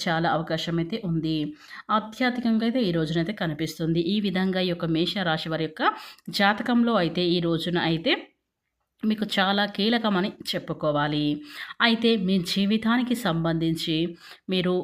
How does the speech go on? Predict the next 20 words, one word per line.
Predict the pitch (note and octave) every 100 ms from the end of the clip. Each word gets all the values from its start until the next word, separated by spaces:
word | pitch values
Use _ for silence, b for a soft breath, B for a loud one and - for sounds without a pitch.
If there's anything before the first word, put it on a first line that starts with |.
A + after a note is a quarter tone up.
| -
అతిపెద్ద | F#3+ A#3+ A3+ A3+ G3 A3+ A#3 - _ -
శుభవార్తలు | - F3+ E3 E3+ F3 G#3+ G#3+ A3+
అయితే | E3 D3+ F#3
ఈ | F3
రోజున | E3+ E3 D#3+ E3+
అయితే | D#3+ D#3+ F3+
ఈ | G3
యొక్క | F#3+
మేష | E3+ F3+ F3+
రాశి | A3 E3 -
వారు | D#3+ E3+ G4 B B B
వినబోతున్నారు. | E3 E3+ E3 E3 D#3+ E3+ E3+ E3+ E3+
మీ | F3 F3
జీవితంలో | F3 G#3 A#3 A#3+ A3+ A#3
ఒక | - E3
కోరిక | E3 E3 D#3
అనేది | E3 E3 D#3+ G3
చాలా | - D#3+ D#3+ D#3
బలంగా | C#3+ D#3 F3 F3
అయితే | E3+ C4+